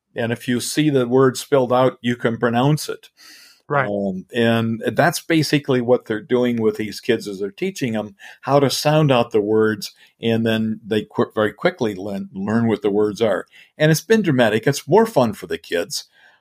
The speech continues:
Speaker 1: Uh, and they're, they, they're, you know, they're, they're learning to read, and it's exciting, and it's, it's, it's not a drudgery. Uh, you know, there's been this,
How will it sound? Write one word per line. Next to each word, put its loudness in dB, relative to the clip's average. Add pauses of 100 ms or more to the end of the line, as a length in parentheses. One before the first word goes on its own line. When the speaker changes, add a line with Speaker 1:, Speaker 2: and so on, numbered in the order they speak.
(100)
Speaker 1:
Uh, -2 (100)
and -2
they're, 0
they, -4 (120)
they're, -4 (540)
you -6
know, 2
they're, 0
they're 4
learning 4
to 4
read, 0
and -8
it's -10
exciting, -8
and -14
it's, -16
it's, -12 (400)
it's -4
not 2
a 4
drudgery. 0
Uh, -4 (220)
you -4
know, 4
there's -2
been 0
this, 0